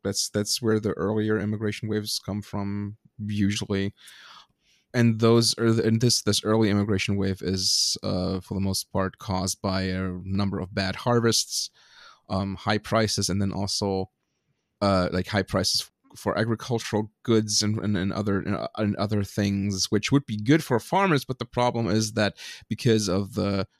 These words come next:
local land inheritance laws, people, well, especially young men, end up, uh, with, with ever shrinking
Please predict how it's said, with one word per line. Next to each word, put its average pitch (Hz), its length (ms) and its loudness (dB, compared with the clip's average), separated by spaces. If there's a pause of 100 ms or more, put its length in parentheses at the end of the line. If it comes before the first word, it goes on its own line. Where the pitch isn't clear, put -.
local 104 500 0
land 117 300 4
inheritance 113 640 0
laws, 95 500 -4 (880)
people, 101 600 2 (920)
well, 101 140 2
especially - 360 0
young 98 280 0
men, 107 400 4 (500)
end 117 240 4
up, 98 300 2 (400)
uh, 90 220 -2
with, 104 360 0
with 110 240 0
ever 120 220 4
shrinking 104 1000 0